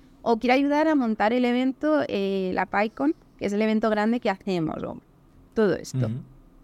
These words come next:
Speaker 1: Entonces es una forma de, de organizarse. En España tenemos, pues, eh, Python España y luego un montón de meetups locales.
Speaker 2: Ujú.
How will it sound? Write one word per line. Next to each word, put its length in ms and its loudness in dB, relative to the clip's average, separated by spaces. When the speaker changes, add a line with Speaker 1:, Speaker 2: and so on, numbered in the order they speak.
Speaker 1:
Entonces 560 2
es 100 -4
una 160 2
forma 320 0
de, 340 0
de 80 -2
organizarse. 680 -2
En 80 -4
España 400 0
tenemos, 480 0
pues, 380 -6
eh, 380 -10
Python 300 -2
España 460 2
y 80 -2
luego 180 2
un 80 0
montón 360 0
de 100 2
meetups 460 0
locales. 580 0
Speaker 2:
Ujú. 100 -6